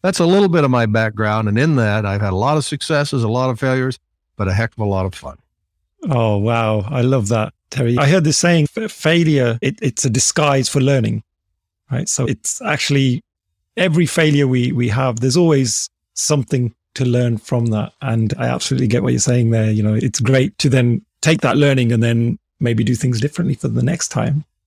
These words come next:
Speaker 1: Just what you're doing in, in the Superpower School, I learned from my professor growing up. So I try to learn something new every day.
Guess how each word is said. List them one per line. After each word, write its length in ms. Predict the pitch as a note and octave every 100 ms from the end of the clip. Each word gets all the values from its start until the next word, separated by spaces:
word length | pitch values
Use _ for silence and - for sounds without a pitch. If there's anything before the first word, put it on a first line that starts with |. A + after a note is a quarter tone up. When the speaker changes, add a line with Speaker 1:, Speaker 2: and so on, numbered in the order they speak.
| _ _ _ -
Speaker 1:
Just 240 | F3 -
what 180 | G#3 -
you're 160 | A3
doing 560 | A#3 E3 A#2 A2+ B2 C#3+
in, 420 | A#2+ A#2 A2+ A#2 -
in 100 | G#2+
the 80 |
Superpower 720 | G2+ - E3+ B2 - C3+ B2+ A2+
School, 640 | - F3+ F#3 A2+ G#2+ A2+
I 180 | C3 E3
learned 400 | D#3+ C#3 C#3 C3
from 380 | - A#2 A#2 A2+
my 180 | B2+
professor 520 | E3+ C3 - G#2+ - G#2+
growing 240 | G#2+ G2+
up. 100 | G2
So 200 | - D#3
I 200 | D#3 C#3
try 220 | - B3
to 60 | F#3+
learn 340 | D3 D#3 F3
something 480 | - D#3 D3 C3+ B2
new 180 | C3 B2+
every 240 | A2 G#2+
day. 340 | G#2 G#2+ F#2